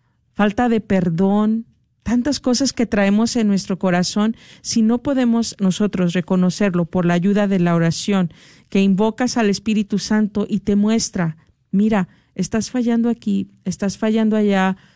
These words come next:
trabaja en esto, entrégame el otro". O sea, todas estas cosas vienen por medio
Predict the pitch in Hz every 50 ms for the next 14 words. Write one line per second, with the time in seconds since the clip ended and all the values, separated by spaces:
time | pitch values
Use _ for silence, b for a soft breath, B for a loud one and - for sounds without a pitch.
0 | b b b b b 190 196 190 190 196 196 190 226 226 226 214 214 208 202 -
1 | - - 214 202 208 - - 180 175 190 - 196 208 208 220 226 233 233 226 214
2 | 202 202 202 - 208 202 - 202 - 214 202 196 - - 240 247 262 294 294 294
3 | 285 - - 269 - - - 220 202 - 226 226 - - 214 208 220 220 214 220
4 | 226 - - 202 190 196 196 196 190 185 196 196 202